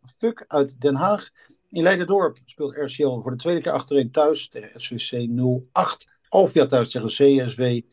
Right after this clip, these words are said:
En K V gaat op bezoek bij Donk. Dan hebben we nog een thuiswedstrijd voor Volte tegen het Haagse H V V.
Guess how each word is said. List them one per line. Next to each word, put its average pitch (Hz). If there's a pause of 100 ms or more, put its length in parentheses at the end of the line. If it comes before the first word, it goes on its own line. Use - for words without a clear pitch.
(240)
En 117
K -
V 110
gaat 113
op 104
bezoek 104
bij 101
Donk. 139
Dan 139
hebben 127
we 131
nog -
een 123
thuiswedstrijd 143
voor 127
Volte 156
tegen 117
het 117
Haagse 127
H 127
V 127
V. 170